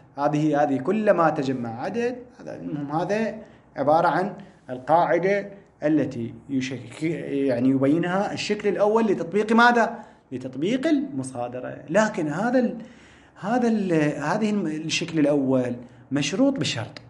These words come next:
شنو الشرط؟ الشرط، احنا قلنا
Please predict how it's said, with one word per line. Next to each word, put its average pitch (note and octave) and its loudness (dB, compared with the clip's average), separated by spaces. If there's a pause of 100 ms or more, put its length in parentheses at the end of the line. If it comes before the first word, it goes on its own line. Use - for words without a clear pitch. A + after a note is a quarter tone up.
(440)
شنو C#4 8
الشرط؟ A2 0 (720)
الشرط، C4+ 2
احنا E3+ -4 (100)
قلنا E3 2